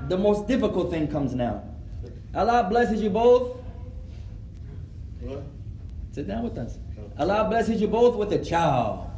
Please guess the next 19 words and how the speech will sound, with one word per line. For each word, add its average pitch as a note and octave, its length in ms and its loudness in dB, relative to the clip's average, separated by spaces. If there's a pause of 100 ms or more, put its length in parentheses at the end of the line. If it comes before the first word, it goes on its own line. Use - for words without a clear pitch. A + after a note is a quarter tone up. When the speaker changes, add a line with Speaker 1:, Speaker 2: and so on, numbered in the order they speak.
(200)
Speaker 1:
Allahu D3+ 240 2
Akbar. - 260 -4 (760)
طيب. F#3+ 360 4 (440)
Now G3+ 200 2
the G3+ 140 2
child G3+ 580 4
comes. C3 960 0 (1400)
You A#3 200 2
wanna G#3+ 420 0
raise G#3 280 2
your G3+ 120 4
child G#3+ 360 4
as D#3+ 180 2
a D3 100 4
Muslim. D#3+ 560 -2
That's G#2+ 160 -6
what C3 100 0
you E3+ 80 2
believe. A3 440 2